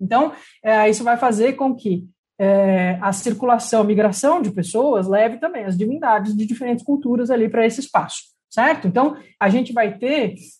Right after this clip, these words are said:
no mesmo lugar, um amálgama de divindades ao longo do tempo, né? E esse amálgama, ao-, aos poucos, vai ser helenizado, ou seja, vai se tornar, vai ter uma cara grega, digamos assim, e vai virar o culto de Afrodite, que depois se difunde pelo resto do mundo grego antigo como um todo.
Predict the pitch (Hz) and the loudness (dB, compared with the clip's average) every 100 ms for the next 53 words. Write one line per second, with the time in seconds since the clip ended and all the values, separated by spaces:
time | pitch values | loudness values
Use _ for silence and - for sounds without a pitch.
0 | - 214 226 302 311 262 202 220 254 262 | -2 0 2 2 2 0 2 2 2 -2
1 | 302 247 311 262 208 185 190 175 196 190 | 0 2 2 0 -2 -2 -2 -2 -2 0
2 | 175 170 170 185 202 214 294 226 175 165 | 0 -2 -2 0 0 0 0 -2 -4 -6
3 | 175 202 269 185 202 294 - _ - 214 | -8 -8 -8 -2 0 0 -4 _ -2 2
4 | 269 302 311 247 247 240 269 269 262 302 | 2 2 2 4 2 2 -4 0 0 0
5 | - 262 - 262 294 311 302 208 240 254 | 2 0 0 -2 -2 -2 -8 0 0 0
6 | - 254 269 294 302 220 214 233 - _ | -2 0 2 0 0 0 0 -4 -10 _
7 | - 233 240 185 185 190 190 214 214 196 | -2 -2 0 0 0 -2 -2 -2 0 0
8 | 202 262 196 190 226 196 196 247 247 190 | 0 0 -2 -2 -2 -2 0 0 2 0
9 | 190 233 190 165 175 170 165 220 285 - | 0 0 -2 -2 -2 -4 -8 -6 -6 -8
10 | - 208 226 240 247 247 262 - 262 - | -6 0 2 2 2 0 -2 -6 -6 -2
11 | 311 233 - 240 226 233 226 226 294 233 | 2 2 0 -2 2 2 2 -2 0 0
12 | 240 311 175 170 - 208 202 214 202 208 | 0 2 0 -2 -4 0 2 2 0 0
13 | 226 233 208 202 226 - 214 233 247 320 | -2 0 0 0 -2 -2 -4 -2 -2 -2
14 | 208 160 | -2 -2